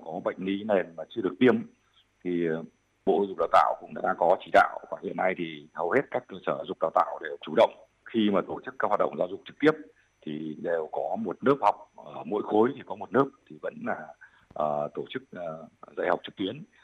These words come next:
để các cháu nào mà ở những trường hợp F không, F một bị cách ly hoặc là các cháu mà có bệnh lý nền chưa được tiêm thì các cháu vẫn có thể theo dõi những bài giảng của thầy cô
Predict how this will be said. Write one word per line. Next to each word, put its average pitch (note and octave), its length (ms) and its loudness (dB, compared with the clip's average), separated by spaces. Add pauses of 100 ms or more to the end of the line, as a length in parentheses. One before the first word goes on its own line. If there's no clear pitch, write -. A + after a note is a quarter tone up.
(200)
để - 140 -10
các G#2 180 0
cháu F2 160 2
nào F2 180 -2
mà D#2 480 -12 (160)
ở D2+ 240 -6
những E2 140 -10
trường D#2+ 140 -4
hợp E2 140 -2
F G#2 140 2
không, G2+ 240 2
F G2 140 -8
một F2+ 220 -2 (240)
bị F2 120 -14
cách A2+ 160 -2
ly G2+ 340 4
hoặc E2+ 160 0
là - 100 -16
các - 140 -4
cháu D2 300 -2
mà F#2 80 0 (480)
có - 120 -4
bệnh G2 180 0
lý E2+ 120 -6
nền F2+ 320 0
chưa G2 60 -4
được F2+ 180 -10
tiêm G2+ 180 6 (160)
thì - 100 -8
các - 120 -8
cháu D#2+ 180 0
vẫn E2 140 -4
có G#2 160 -4
thể E2+ 80 -6 (140)
theo F2 140 -4
dõi D#2+ 300 -2
những F2+ 120 -20
bài E2 180 -8
giảng - 240 -4
của - 120 -12
thầy D2 160 -12
cô F2 240 -2